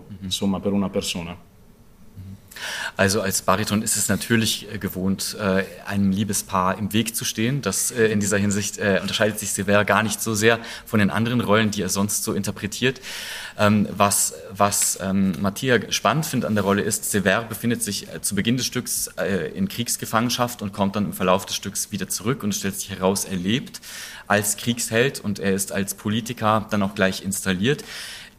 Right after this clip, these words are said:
Speaker 1: Er singt dann eine Auftrittsarie und diese Auftrittsarie ist aber einzig und allein der Liebe zu Pauline gewidmet. Das heißt, es ist keine martialische Kriegsarie, sondern er kommt zurück und beschreibt seine Liebe zu Pauline.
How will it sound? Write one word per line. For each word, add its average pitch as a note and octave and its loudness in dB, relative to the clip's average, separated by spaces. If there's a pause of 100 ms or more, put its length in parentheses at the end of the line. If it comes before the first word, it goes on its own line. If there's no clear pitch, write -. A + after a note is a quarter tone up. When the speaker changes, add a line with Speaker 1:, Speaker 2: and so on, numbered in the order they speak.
(120)
Speaker 1:
Er A2 4
singt A#2+ 4
dann A#2 4
eine G2+ 4
Auftrittsarie A2+ 0
und G#2+ -2
diese G2+ 0
Auftrittsarie G2+ -2
ist F2+ -4
aber F#2 0
einzig G#2 -2
und F#2+ -2
allein G2+ 4
der F#2+ 2
Liebe F#2+ 0
zu - -4
Pauline G#2+ 0 (140)
gewidmet. F2 -4
Das F#2 -6
heißt, F#2+ 0
es - -6
ist G2+ -4
keine A2 2
martialische F#2+ 2
Kriegsarie, A2 -2
sondern G#2+ -2
er F2+ -4
kommt G2+ -4
zurück G#2+ -6
und G2+ -2
beschreibt F#2+ -2
seine G2+ 0
Liebe G2 -4
zu - -8
Pauline. F#3 -2